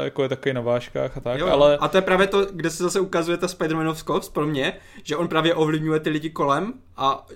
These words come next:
Speaker 2: přetahuje na svoji stranu,
Speaker 1: Jo,
Speaker 2: což si myslím,
Speaker 1: jo,
Speaker 2: že
Speaker 1: jo.
Speaker 2: potom ta trojka bude o tom jako té Civil War, kdy prostě budeš mít polovinu a
Speaker 1: <laughs>
Speaker 2: proti polovině a
Speaker 1: To já jsem měl trošku spíš problém s tím, že tam jako ukazujou, že jo, potom ten, eh, svět bez Spidermana, který je takový jako zničenej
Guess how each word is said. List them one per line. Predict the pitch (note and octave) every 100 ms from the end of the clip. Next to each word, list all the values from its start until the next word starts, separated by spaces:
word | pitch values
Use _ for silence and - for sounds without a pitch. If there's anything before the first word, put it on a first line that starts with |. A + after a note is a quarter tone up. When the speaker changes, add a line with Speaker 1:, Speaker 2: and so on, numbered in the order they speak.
| -
Speaker 2:
přetahuje | - F3+ D#3+ E3 D#3+
na | D#3
svoji | D#3+ E3+ E3
stranu, | - C#3+ C#3
Speaker 1:
Jo, | D3
Speaker 2:
což | D#3
si | D#3
myslím, | D3+
Speaker 1:
jo, | D3
Speaker 2:
že | D3+
Speaker 1:
jo. |
Speaker 2:
potom | D#3 D#3
ta | D#3
trojka | D#3 D3+ D#3
bude | D3 D3
o | D3
tom | D3 D3
jako | C#3+ D3
té | D3 D3 C#3+ - - -
Civil | - D3+ D3+ D3+
War, | C#3+ D3+ D#3+
kdy | D3 C#3+ C#3
prostě | C#3 -
budeš | C#3+ C#3 D3
mít | C#3+
polovinu | D3 C#3 C#3 C#3+ D3 D3
a | C3+
Speaker 1:
<laughs> | D3
Speaker 2:
proti | C#3 -
polovině | D3 C3+ C3+ C3+ C3+ C#3
a | C3 B2+ - - -
Speaker 1:
To | D3+
já | D3
jsem | E3+
měl | E3 E3
trošku | D#3+ - E3+
spíš | D#3+ - D#3+
problém | D#3 D3 D3+ D3+
s | -
tím, | D#3 C#3+
že | C#3+
tam | D3 C#3+
jako | C#3+ D3
ukazujou, | C#3 C#3+ C#3 D3 D3 C#3+ C#3+ - C#3+
že | C3+
jo, | C3+
potom | C3+ C3+ C#3 C#3
ten, | C#3+ C#3 C#3 C#3
eh, |
svět | B2+ - C3+ C3
bez | C3+ C3
Spidermana, | - C3 B2+ B2+ B2 C#3
který | - C3+ B2+
je | B2
takový | - - B2
jako | A#2+ C3
zničenej | B2 B2+ - B2+ B2 C#3+